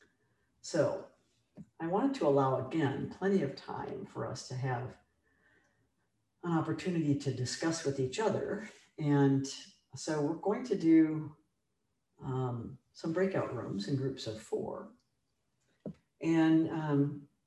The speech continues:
here's what I want you to do before we start the breakout groups.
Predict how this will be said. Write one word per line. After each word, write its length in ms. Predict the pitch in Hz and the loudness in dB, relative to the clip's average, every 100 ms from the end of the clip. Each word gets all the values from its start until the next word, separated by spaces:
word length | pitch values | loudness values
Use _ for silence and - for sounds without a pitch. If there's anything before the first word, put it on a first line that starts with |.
| _ - - _ _ _ _ | _ -20 -20 _ _ _ _
here's 180 | 262 269 | -6 2
what 120 | 214 | 6
I 40 | |
want 240 | 175 180 - | 6 4 0
you 60 | |
to 120 | 156 143 | -2 4
do 160 | 160 | 6
before 600 | 147 143 - 214 240 240 | 6 2 2 2 4 4
we 200 | 202 170 | 4 4
start 340 | 143 - 156 156 | 2 -2 -2 0
the 80 | 139 | 0
breakout 540 | 139 139 135 110 - - _ _ _ | 2 2 2 -4 -8 -14 _ _ _
groups. 680 | - 120 - - - - - | -8 -6 -8 -10 -16 -16 -18